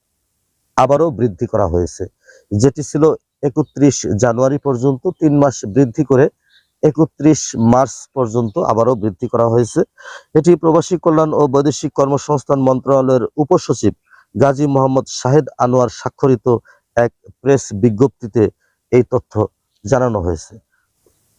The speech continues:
আমি এর আগেও বলেছি যে প্লান্টেশন সেক্টরে মোট আশি হাজার কর্মী নেবার কথা। সেই আশি হাজার কর্মী শুধুমাত্র বাংলাদেশ থেকে নয়, বাংলাদেশের বাইরে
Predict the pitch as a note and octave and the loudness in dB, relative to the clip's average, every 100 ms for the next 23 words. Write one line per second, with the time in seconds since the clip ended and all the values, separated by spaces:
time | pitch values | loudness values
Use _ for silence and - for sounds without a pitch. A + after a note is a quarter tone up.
0 | A2+ A#2+ B2+ A2+ A2+ D#3 C#3 C3 B2+ D3 | -2 0 0 0 0 0 0 -2 -2 -8
1 | - _ _ A#2+ A#2 G#2 _ _ _ _ | -10 _ _ 0 2 0 _ _ _ _
2 | _ _ _ _ B2 A#2+ B2 - C3+ - | _ _ _ _ -4 -4 -6 -4 -4 -2
3 | C3 - B2 C3+ A3 C#3+ A2+ - _ - | -4 0 2 2 0 -2 -4 -10 _ -6
4 | A2+ C3+ B2+ C3+ A#2+ B2+ A2+ A#2 A2 G#2+ | -4 -2 0 0 -2 -4 -2 0 0 -2
5 | - - D#3+ - C#3+ C#3 A#2+ C3+ C3 C3+ | -6 -8 -8 -4 -2 0 -2 -2 0 0
6 | A#2+ C3+ B2+ D3 _ _ _ - - A#2+ | 0 -2 -2 -4 _ _ _ -8 -2 2
7 | C#3 C3+ D#3 B2 A#2+ A#2 A2+ - C3+ D3+ | 2 0 -2 0 0 -2 -6 -10 -6 -4
8 | E3 A#3 F#3+ B2+ A#2 A#2 - A#2 - _ | -2 -2 0 0 0 -4 -4 -4 -6 _
9 | _ _ - A2 | _ _ -2 2